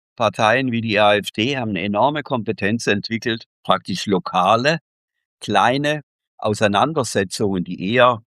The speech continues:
normales, demokratisches Streitgespräch sind, durch kleine Veränderungen oft anzuschärfen,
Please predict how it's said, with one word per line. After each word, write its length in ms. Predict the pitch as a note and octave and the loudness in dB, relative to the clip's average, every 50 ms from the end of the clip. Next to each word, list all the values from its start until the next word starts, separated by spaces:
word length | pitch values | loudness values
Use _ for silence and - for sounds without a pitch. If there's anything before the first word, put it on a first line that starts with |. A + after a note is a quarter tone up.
| _ - | _ -4
normales, 920 | G#2+ G2+ G2+ F#2+ F#2 F2+ F2+ G#2 A2+ B2 B2+ A#2+ A#2+ A2+ - - - - - A2+ | 0 0 2 2 4 4 6 6 6 4 4 2 0 -2 -4 -8 -8 -8 -2 -2
demokratisches 1300 | G#2 G2+ G#2 G2 - - F#2 G2+ G#2+ - - A2+ G2+ - - G#2+ G2+ F#2+ - - - - - - - - | -2 0 0 -4 0 2 4 4 4 2 0 -4 -4 0 0 0 0 0 -2 -8 -10 -10 -12 -12 -12 -10
Streitgespräch 1300 | - - - - - G#2 A#2+ C#3+ - - - - _ _ G#2 G2 - - - G2 E2+ F#2 G2 G2 - - _ _ | -8 -8 -6 -2 2 2 2 2 0 -4 -20 -20 _ _ -12 -12 -12 -10 -6 -2 0 0 0 0 -4 -10 _ _
sind, 460 | - - - A#2+ A#2 C#3+ F3 F#3 - - _ _ _ _ _ _ _ _ _ _ - | -14 -8 -2 0 2 2 2 0 -2 -8 _ _ _ _ _ _ _ _ _ _ -4
durch 400 | - C#3 D3 D3+ D3+ - - - _ _ _ _ - | -2 0 0 0 0 -2 -6 -10 _ _ _ _ -10
kleine 520 | - A#2 G#2 F#2 A#2 C3+ D3+ D#3+ E3 D#3 | -4 -2 0 2 2 2 2 2 0 0
Veränderungen 840 | - - - - A2 B2 C#3+ D3+ D3+ D3 D#3 D3 C#3 C#3 C3+ B2+ B2+ | 0 0 -2 0 2 0 0 0 -2 0 0 0 0 2 0 0 -2
oft 440 | - - A2+ A#2+ A#2 - - _ _ - | 0 0 0 0 0 -4 -14 _ _ -2
anzuschärfen, 1040 | G#2 A2+ B2+ D3+ - - E3 - - - C#3+ A2+ A2 A#2 A#2 - - C3 B2+ B2+ C#3 | 0 0 0 0 -4 -4 -4 -4 -2 2 4 6 6 6 4 2 -2 -6 -6 -6 -8